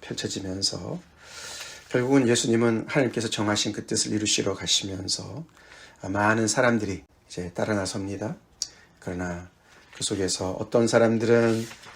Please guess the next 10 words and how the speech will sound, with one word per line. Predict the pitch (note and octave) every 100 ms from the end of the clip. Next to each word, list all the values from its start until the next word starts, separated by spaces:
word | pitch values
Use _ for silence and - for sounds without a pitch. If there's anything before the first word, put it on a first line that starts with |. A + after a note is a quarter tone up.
| - - -
아, | G2+ F#2+ F#2+ G2 -
자청을 | - G2+ - D3 C#3
하지만, | C3+ C#3 B2 A#2 G#3 - _ _
아, | G2 F2
부족한 | - G#2+ - - A2+ G2 F#2+
그런, | - G2+ G2+ F#2 - _ _ _
아, | - F#2
그런 | G2+ G#2
마음을 | G2 G2+ G#2 A2
가지고 | G#2+ G2 A2 G#2 A#2+